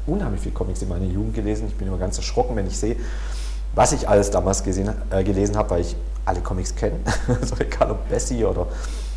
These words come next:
Silberpfeil oder Biene Maya oder Pinocchio oder natürlich die Spinne oder Superman, Batman, Kung Fu,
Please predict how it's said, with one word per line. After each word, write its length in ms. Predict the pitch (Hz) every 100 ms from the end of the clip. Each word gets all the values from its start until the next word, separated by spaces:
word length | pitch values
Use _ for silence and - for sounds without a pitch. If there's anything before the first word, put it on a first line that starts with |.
| -
Silberpfeil 640 | - 123 120 - 110 107
oder 320 | 101 92 92 82 -
Biene 180 | 113 104
Maya 360 | 101 123 117
oder 200 | 98 95
Pinocchio 800 | 92 110 151 - 135 131 127 123 -
oder 320 | 101 95 90 - - -
natürlich 440 | 80 - 85 87
die 100 | -
Spinne 500 | - - 147 151 139
oder 240 | 98 92 85
Superman, 540 | - - 143 120 110
Batman, 420 | 123 131 117 113 113 - - - - - - - - - - - - - -
Kung 240 | - 160
Fu, 340 | 160 131 123